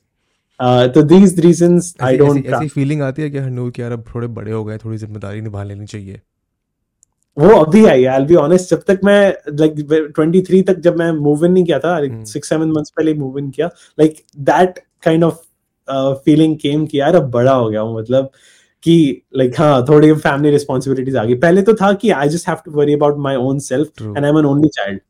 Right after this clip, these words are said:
Speaker 1: मेरा कोई ब्रदर नहीं है, तो कभी ऐसा लगा नहीं कि मेरे अलावा किसी और की मुझे टेक केयर करना है।
Speaker 2: हम्म।
Speaker 1: तो, तो अब लगता है कि हाँ यार, I have more people, तो उनके बारे में सोचना है।
Speaker 2: That is so interesting। I mean, मेरे को रियलाइजेशन ये हुआ था जब मेरा,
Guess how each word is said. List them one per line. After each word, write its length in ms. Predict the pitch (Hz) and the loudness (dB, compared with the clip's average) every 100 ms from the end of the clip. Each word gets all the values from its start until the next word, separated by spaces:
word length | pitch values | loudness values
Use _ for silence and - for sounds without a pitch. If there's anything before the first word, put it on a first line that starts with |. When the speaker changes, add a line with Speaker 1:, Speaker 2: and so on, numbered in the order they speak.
| 131 | -4
Speaker 1:
मेरा 160 | 139 | -2
कोई 140 | 143 147 | 0 0
ब्रदर 520 | 131 123 131 135 135 | 0 0 0 -2 -2
नहीं 240 | 120 127 117 | -6 -4 -4
है, 160 | 123 _ _ _ - | -6 _ _ _ -4
तो 80 | |
कभी 260 | 147 160 185 | 0 4 6
ऐसा 240 | 147 - | 4 2
लगा 280 | 170 139 156 | 0 2 2
नहीं 160 | 170 165 | 2 0
कि 120 | 170 | 0
मेरे 360 | 160 143 143 156 | -2 0 2 2
अलावा 300 | 143 139 147 | 2 2 -2
किसी 280 | - - | -4 -4
और 180 | 147 131 | -2 -2
की 120 | 131 | -4
मुझे 240 | 143 131 131 | -6 -4 -6
टेक 280 | 127 113 _ | -6 -8 _
केयर 180 | 127 123 | -6 -4
करना 240 | 120 104 | -6 -10
है। 120 | 110 113 | -16 -16
Speaker 2:
हम्म। 240 | 113 107 104 _ _ _ _ | -14 -14 -16 _ _ _ _
Speaker 1:
तो, 420 | 123 117 110 - _ - | -4 -2 -2 -8 _ -2
तो 60 | 156 | 2
अब 200 | 147 156 | 2 4
लगता 280 | 170 - | 2 2
है 60 | 160 | 0
कि 140 | 156 | 2
हाँ 200 | 147 131 | 0 2
यार, 280 | 117 127 135 - | 2 -2 -6 -8
I 40 | 117 | -6
have 220 | 123 120 | -4 0
more 180 | 127 123 | -2 -2
people, 360 | 110 139 160 | -6 0 0
तो 160 | 160 123 | 0 -6
उनके 320 | 107 113 123 | -4 -6 -4
बारे 220 | 135 127 | -2 0
में 80 | 131 | -2
सोचना 400 | 131 110 - - | -4 -8 -8 -20
है। 240 | 104 _ _ _ _ _ _ _ | -20 _ _ _ _ _ _ _
Speaker 2:
That 140 | 117 110 | -20 -20
is 80 | |
so 120 | - 123 | -18 -16
interesting। 640 | 113 104 107 - 107 107 | -16 -18 -20 -20 -20 -18
I 40 | |
mean, 160 | 107 110 | -16 -14
मेरे 380 | 113 110 117 123 | -14 -12 -10 -8
को 120 | 139 | -6
रियलाइजेशन 520 | 135 127 123 120 131 | -6 -6 -8 -8 -8
ये 80 | 127 | -6
हुआ 200 | 127 117 | -6 -6
था 120 | 143 | -8
जब 220 | 147 127 | -10 -10
मेरा, 440 | 117 113 113 120 | -8 -8 -8 -8